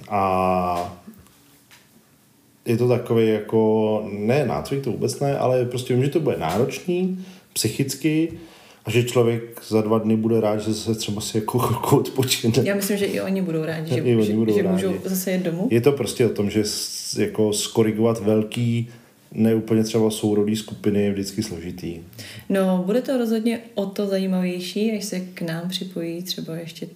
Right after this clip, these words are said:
Speaker 2: tvoje rodina, která už nám několikrát dala jasně najevo, že to psychicky neunese.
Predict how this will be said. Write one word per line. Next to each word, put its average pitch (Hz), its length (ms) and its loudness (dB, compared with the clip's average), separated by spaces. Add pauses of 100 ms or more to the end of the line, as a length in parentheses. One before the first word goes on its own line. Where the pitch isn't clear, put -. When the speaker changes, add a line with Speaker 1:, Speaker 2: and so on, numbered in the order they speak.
Speaker 2:
tvoje 156 320 -4
rodina, 156 360 -8 (840)
která 180 400 0
už 190 120 -4
nám 190 200 0
několikrát 190 460 4
dala 185 160 0
jasně 180 340 -2
najevo, 175 400 -2
že 175 300 -2
to 180 120 -4
psychicky 165 560 -8
neunese. 156 560 -6